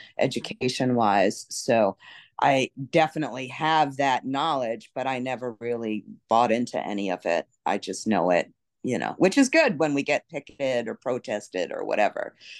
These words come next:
Speaker 2: You know, it's like, "I know the Bible better than you do, so <laughs> let's move along."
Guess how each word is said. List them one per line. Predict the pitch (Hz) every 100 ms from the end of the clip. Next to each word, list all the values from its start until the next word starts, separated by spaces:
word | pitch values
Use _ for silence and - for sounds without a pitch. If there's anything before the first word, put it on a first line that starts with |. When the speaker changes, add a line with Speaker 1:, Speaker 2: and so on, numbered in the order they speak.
| -
Speaker 2:
You | 156
know, | 147
it's | 160 175
like, | 170 156
"I | 180 226 226
know | 214 214
the |
Bible | 170 160 165 165
better | 147 151 147
than | 135 117
you | 113
do, | 107 104 110
so | - 185 175 - -
<laughs> | 240 - 269 - 226 -
let's | 247 311
move | - 170 -
along." | 147 143 123